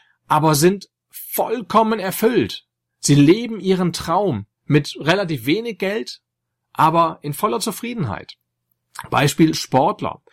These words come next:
oder Leute, die einen ganz besonderen Lebensstil haben, die vielleicht zurückgezogen in wunderschöner, exotischer Natur leben, nur wenig Geld zum Leben brauchen.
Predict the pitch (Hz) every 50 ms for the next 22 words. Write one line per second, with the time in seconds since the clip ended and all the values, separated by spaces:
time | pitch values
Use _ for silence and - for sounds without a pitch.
0 | - - - _ _ - - 120 131 135 131 123 - - _ - 165 127 127 147
1 | 160 160 147 147 160 160 160 160 147 131 151 143 160 175 - - 156 160 170 175
2 | 175 165 165 151 156 170 - 269 208 - - - 139 113 104 95 104 107 117 127
3 | - - 147 160 - - - - 175 160 233 254 - - 208 - - 160 143 135
4 | 139 131 123 113 110 143 208 254 254 240 220 - - 208 208 208 214 - 170 165
5 | - - - 202 240 - 226 - - 202 185 180 175 175 - - 254 294 285 254
6 | 190 135 117 110 92 101 107 - _ - - - - _ _ - 156 180 180 151
7 | 160 202 240 247 240 190 - 190 185 208 226 214 - - 196 190 175 175 175 165
8 | 170 156 147 127 143 131 254 262 - - 143 104 92 104